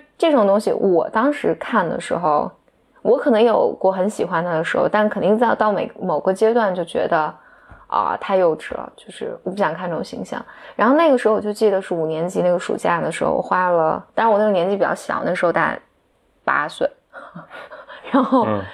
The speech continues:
Speaker 1: 但是那个时候我看了，我就记得我们当时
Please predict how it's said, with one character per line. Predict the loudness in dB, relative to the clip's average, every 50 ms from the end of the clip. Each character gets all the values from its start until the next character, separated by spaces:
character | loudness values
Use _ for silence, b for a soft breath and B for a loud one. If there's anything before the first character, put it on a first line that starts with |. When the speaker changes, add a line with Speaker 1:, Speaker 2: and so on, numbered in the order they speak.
| B B B B
Speaker 1:
但 | 0 0 2
是 | 2 2 2 2 2 2 0
那 | 0 2 4 4 4
个 | 4 2
时 | 2 2 0
候 | -2 0 0 0 0 0 -4 -8 _ _ _ _ _ B B B B B B B
我 | -2 -2 -2
看 | -2 -4 -2 0 2 4 4 4
了， | 4 2 2 0 -2 0 0 0 0 0 0 0
我 | 2 2 4
就 | 4 2
记 | 0 2 2 2 4
得 | 4 4
我 | 4 2 0
们 | 0 0 -2 -2 0
当 | 0 2 2
时 | 2 0 -2